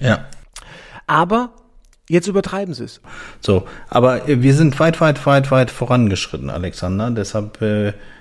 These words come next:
Speaker 1: habe ich noch eine allerletzte Frage an dich. Äh, welche Wettbewerbsvorteile versprichst du dir denn,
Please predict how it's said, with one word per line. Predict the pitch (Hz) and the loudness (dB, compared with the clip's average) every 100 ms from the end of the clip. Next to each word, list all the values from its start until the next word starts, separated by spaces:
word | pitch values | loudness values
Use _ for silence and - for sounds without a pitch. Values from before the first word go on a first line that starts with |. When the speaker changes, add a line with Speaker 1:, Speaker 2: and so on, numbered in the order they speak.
| - | -12
Speaker 1:
habe | - 117 | -4 -4
ich | 123 | -2
noch | 131 | 0
eine | 113 107 | 0 0
allerletzte | 107 120 117 110 - 107 | -2 -2 0 -2 -4 -8
Frage | - 90 101 135 127 117 | -6 -4 -2 0 -2 -4
an | - 120 120 | -2 -2 -2
dich. | 120 - 123 | -4 -6 -8
Äh, | 101 104 | -4 -2
welche | 107 107 110 101 101 | -2 -2 -2 -2 -2
Wettbewerbsvorteile | 123 - 95 92 90 - 92 - 90 92 90 | -6 -6 -4 -4 -6 -6 -6 -4 -4 -2 -4
versprichst | - 101 - 104 - | -6 -10 -8 -8 -8
du | 87 | -8
dir | 87 | -6
denn, | 80 85 90 | -6 -6 -8